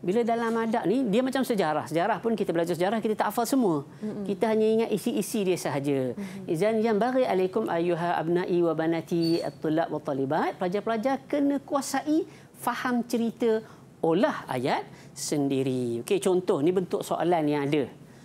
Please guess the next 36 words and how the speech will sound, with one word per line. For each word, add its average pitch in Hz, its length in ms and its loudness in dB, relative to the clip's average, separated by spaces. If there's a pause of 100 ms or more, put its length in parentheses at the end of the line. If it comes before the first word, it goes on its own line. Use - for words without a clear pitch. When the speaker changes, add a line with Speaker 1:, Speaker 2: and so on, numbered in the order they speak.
(200)
Speaker 1:
Okey, 311 320 0 (240)
ha, 127 160 -4
ni, 202 320 2
ini, 233 80 2 (160)
ini 233 320 2
mustalahat 214 960 0 (160)
min 226 400 2
indi, 240 640 2 (240)
istilah 220 400 0
saya 214 160 0
sendiri. 196 400 4
Istilah 165 320 2
ni 240 80 -2
tak 175 160 -2
ada 175 160 -2
pun 185 160 0
secara 180 240 0
rasmi. 180 480 0
Laisa 202 320 2
Speaker 2:
Hmm. 190 80 4
Speaker 1:
mustalahat, 196 560 0
uh, 165 320 2
rasmiyah, 175 480 0 (480)
itu 190 320 2
istilah 190 400 0
saya 185 160 0
sendiri. 175 560 2
Ada 208 320 -2
soalan 190 320 0
bentuk 202 160 -2
taklidi 202 480 0
ni 254 80 2
supaya 214 240 2
dekat - 240 -2
dengan 196 160 4
pelajar. 175 400 0